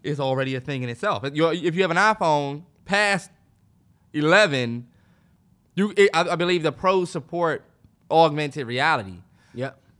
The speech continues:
Speaker 1: And augmented reality is gonna go further than just the metaverse. Like, these phone companies, like, Apple's gonna come out with some augmented reality type glasses that they can buy, the Apple glasses.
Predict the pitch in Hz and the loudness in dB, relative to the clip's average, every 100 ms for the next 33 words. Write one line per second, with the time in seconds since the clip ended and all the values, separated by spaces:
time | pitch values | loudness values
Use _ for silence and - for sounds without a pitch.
0 | - 156 147 - _ _ _ _ _ 147 | -2 -2 -2 -12 _ _ _ _ _ 2
1 | 214 214 190 175 202 220 156 151 135 135 | 4 4 -2 0 0 0 -2 -4 -2 -2
2 | 143 165 160 143 127 131 120 151 147 131 | 2 2 2 -2 -4 -8 -4 -4 -2 -4
3 | 127 117 165 185 - _ _ 156 190 202 | -6 -6 -8 -8 -14 _ _ -4 -2 -2
4 | 208 196 196 170 147 202 214 190 185 175 | -4 -2 -2 -2 0 0 0 -2 -2 -4
5 | 180 170 190 180 147 143 - 151 139 156 | -2 4 6 6 4 0 0 -2 4 6
6 | 180 190 196 190 202 202 202 196 190 208 | 6 6 -2 -4 0 4 4 4 2 2
7 | 180 185 196 190 147 139 139 127 127 117 | 4 4 4 2 0 -2 -2 -2 -2 -2
8 | 120 117 123 165 180 180 196 196 170 - | 0 0 0 0 0 0 2 4 2 0
9 | 117 110 - | -6 -6 -10